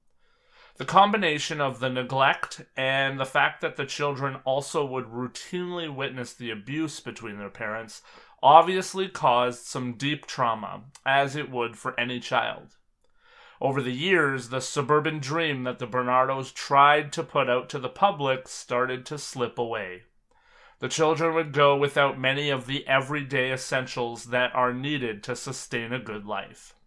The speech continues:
At times, they would go without being fed, and they often would go without clean clothes. The home itself would also start to be dirtier on the inside and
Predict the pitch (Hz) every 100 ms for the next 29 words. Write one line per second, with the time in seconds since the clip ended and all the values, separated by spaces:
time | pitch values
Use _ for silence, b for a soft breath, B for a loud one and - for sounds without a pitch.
0 | _ _ b b b 104 - - 190 165
1 | 127 123 127 - b b 131 127 123 120
2 | 123 120 120 117 107 113 110 104 - 160
3 | 170 165 170 B B - 135 143 147 147
4 | 151 180 165 170 160 143 131 127 123 123
5 | 135 127 123 - - 120 117 113 123 101
6 | 80 - - _ _ _ _ _ _ _
7 | _ - - 131 131 165 151 131 - 214
8 | 165 131 - b b b 123 139 156 156
9 | 131 - 123 120 120 117 123 107 131 131
10 | 135 151 151 147 156 156 135 123 - 120
11 | 117 117 104 120 123